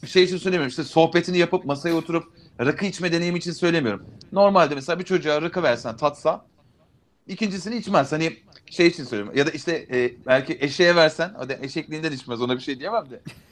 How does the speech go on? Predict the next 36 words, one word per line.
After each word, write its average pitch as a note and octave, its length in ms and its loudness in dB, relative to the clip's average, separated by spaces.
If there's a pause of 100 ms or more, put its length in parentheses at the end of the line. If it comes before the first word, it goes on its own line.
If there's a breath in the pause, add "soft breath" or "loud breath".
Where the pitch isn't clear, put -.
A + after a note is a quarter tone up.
(120)
<laughs> - 800 -2 (460 loud breath)
Yani E3 200 6
orada F3+ 260 6
kastettiğim F#3+ 500 -2
şey F#3+ 180 -6
şu. C#3 300 -6 (480)
Biz F3 120 -8
tabii F#3+ 280 0
rakı D#3 240 -2
içmeye F3 380 -8
alıştığımız E3 520 -6
için, C#3+ 320 -8 (680)
e, C3+ 80 -2 (480)
ya C#3 120 2
da D3 40 2
mesela D3+ 280 0
şey E3 240 2
düşünün, A#2+ 180 -6
sigara D#3 400 2
deneyimi G#2+ 300 0
düşünün. G2+ 360 -10
Sigarayı E3 440 4
ilk E3 200 -4
çektiğinizde D3+ 720 -2
ciğeriniz D3 420 -2
yanıyor, B2+ 340 0
aman C#3+ 280 0
öksürüyorsun C#3+ 460 -6
falan. D3+ 340 2 (720)
Sonra F3+ 280 4
alışıyorsun F3 560 -4
buna, F#3 280 -6 (120)
bundan E3+ 260 -2
zevk E3+ 260 -2
almaya B2+ 260 0
başlıyorsun. G#2 540 -14